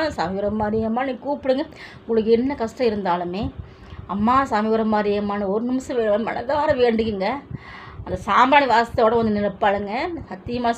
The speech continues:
சொல்றேன், எங்களுக்கு கண்டிப்பா நாங்களுக்கெல்லாம் நிறைய டைமு தொடர்ந்து காவலா இருந்திருக்காங்க,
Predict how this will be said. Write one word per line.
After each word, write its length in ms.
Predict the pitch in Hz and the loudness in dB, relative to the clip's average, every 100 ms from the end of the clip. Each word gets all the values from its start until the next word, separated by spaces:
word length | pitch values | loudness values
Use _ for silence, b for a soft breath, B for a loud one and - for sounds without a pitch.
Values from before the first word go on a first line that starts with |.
| 208 | 0
சொல்றேன், 460 | 190 185 247 311 294 | -2 -2 -4 -4 -6
எங்களுக்கு 280 | 226 214 202 | -6 -4 -2
கண்டிப்பா 360 | 196 196 202 226 | -2 -6 -6 -6
நாங்களுக்கெல்லாம் 440 | 185 185 - 330 - - B B B B - | -6 -8 -10 -12 -12 -16 B B B B -8
நிறைய 180 | 185 190 202 | -4 0 0
டைமு 260 | 202 214 202 180 170 - - - - - - - - | 0 0 -2 -4 -6 -8 -16 -20 -20 -20 -20 -18 -8
தொடர்ந்து 380 | 185 190 180 175 | -6 -6 -6 -8
காவலா 320 | 160 170 180 | -8 -6 -6
இருந்திருக்காங்க, 480 | 165 165 165 160 | -6 -8 -8 -8